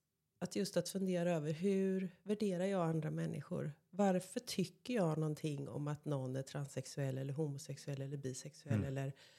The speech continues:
Speaker 1: heterosexuell? Eh, varför har jag någon åsikt?
Speaker 2: Eller
Speaker 1: Eller
Speaker 2: asexuell.
Speaker 1: Ja, eh, och, och idag kan jag säga att jag har nog inte det längre. Jag, jag tror inte det. Jag,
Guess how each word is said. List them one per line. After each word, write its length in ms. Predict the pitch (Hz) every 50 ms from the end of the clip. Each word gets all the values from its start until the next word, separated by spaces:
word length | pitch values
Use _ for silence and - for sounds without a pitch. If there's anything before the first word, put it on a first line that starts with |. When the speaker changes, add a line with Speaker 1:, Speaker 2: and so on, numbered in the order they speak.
| - - _ _ _ _ _ _ _ _ _ _ _ _ _ _ -
Speaker 1:
heterosexuell? 880 | - 185 185 - - 233 214 - 220 202 - - 165 131 127 - 156 - - _ _ _ _ _ -
Eh, 340 | - 160 147 143 143 139 143 135 123 - - _ _
varför 320 | - 180 214 214 220 - 226
har 220 | 196 208 214 196
jag 140 | 190 196 190
någon 220 | 190 185 185 190 196
åsikt? 460 | 226 254 220 147 - - - - -
Speaker 2:
Eller 120 | - 233
Speaker 1:
Eller 160 | 247 240 240
Speaker 2:
asexuell. 600 | 233 - - - 135 - - - 156 147 104 90 87 - -
Speaker 1:
Ja, 260 | - 226 233 262 277 269 - - - - -
eh, 60 | 226 233 - -
och, 60 | 254
och 100 | 254 - -
idag 420 | 247 247 226 233 240 269 294 285
kan 100 | - 311
jag 80 | 277 277
säga 160 | - 226 196
att 120 | 185 -
jag 100 | 196 185
har 300 | 175 220 247 269 285 285 277
nog 400 | 240 196 185 175 170 175 165 - - - _ _ _
inte 280 | - 202 180 - - 156
det 260 | - - 123 123 143 - - _ _ _ -
längre. 460 | - 175 160 147 143 139 131 - 143 - _ _ _
Jag, 160 | - 202 202 202 - -
jag 140 | - 214 208
tror 200 | - - 269 294
inte 160 | 294 - - -
det. 220 | - - 165 170
Jag, 160 | 185 - -